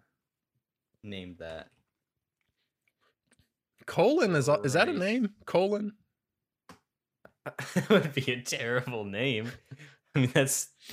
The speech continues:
Speaker 2: Do you remember Colin from Twilight Princess and how much of a
Speaker 1: Colin.
Speaker 2: loser he was?
Speaker 1: Yeah. Yeah, he
Speaker 2: I
Speaker 1: sucked.
Speaker 2: literally, I was, like, twelve and I played that game and I, I thought he was a loser then.
Speaker 1: Well, you were watching Family Guy, I mean <laughs>
Speaker 2: I, well, I was watching Fa-, you're right, I was watching Family Guy, so.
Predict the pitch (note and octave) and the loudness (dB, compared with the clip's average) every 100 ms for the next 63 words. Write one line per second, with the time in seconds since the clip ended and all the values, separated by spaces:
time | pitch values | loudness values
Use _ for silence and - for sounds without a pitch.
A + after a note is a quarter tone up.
0 | - - C4+ C#4 D4+ C#4 A3+ G3+ G#3 G#3 | -20 -4 0 4 4 4 4 4 6 6
1 | G#3 G3+ F#3 F#3 F3+ E3+ - E3 - E3 | 4 2 2 4 6 4 2 -2 0 0
2 | D#3+ D3+ D#3 A#2 D3 C#3 A#2 C3 C#3+ D#3+ | -2 -4 0 2 2 2 2 2 2 2
3 | D#3+ D#3+ D#3+ D#3+ D#3 - - _ _ G#2+ | 2 2 4 2 0 -4 -14 _ _ -10
4 | A#2+ F#2+ - A2 A#2+ _ _ _ _ _ | -6 -6 -8 -16 -20 _ _ _ _ _
5 | _ _ A#2 G2 A2 F3 F3 G3 F#3 E3 | _ _ -6 -4 2 4 4 4 4 2
6 | C#3 _ - F3+ G#3+ G3+ E3 - E3 D3 | 0 _ 0 2 2 2 0 2 6 6
7 | A2+ A2 B2 A#2 C3 A#2+ A2 A#2+ A2+ A2+ | 4 0 -2 0 0 0 0 -2 0 0
8 | A#2 A#2 A#2+ C3+ A#2 A2+ A2 A2+ A#2+ A#2 | 0 0 0 2 0 0 -2 -2 -2 -2
9 | A2+ A2+ A#2+ F#2+ - _ _ - C4+ A#3+ | -4 -2 -2 -4 -10 _ _ -4 0 0
10 | A#3 A#3 G#3+ F#3+ F#3 G#3 G3+ F#3 C#3 F#2+ | 2 2 2 2 -2 2 4 4 2 0
11 | E2+ D#2 F#2 G2 G#2 G#2+ A#2 - - - | -4 -6 -6 -6 -4 -4 -4 -8 -14 -12
12 | - F3 F#3+ G3+ G3+ G3 G#3+ A3+ A#3+ G#3 | -2 6 8 10 8 6 6 6 4 2
13 | A3 D#3 D#3 C#3+ A#2 A#2+ D3+ F#3 F3 D#3+ | 0 0 4 4 4 2 2 0 0 -2
14 | D3 B2+ A2+ A2+ A2+ A#2 - - G#2+ G#2+ | 0 0 0 2 0 -2 -10 -6 -4 -4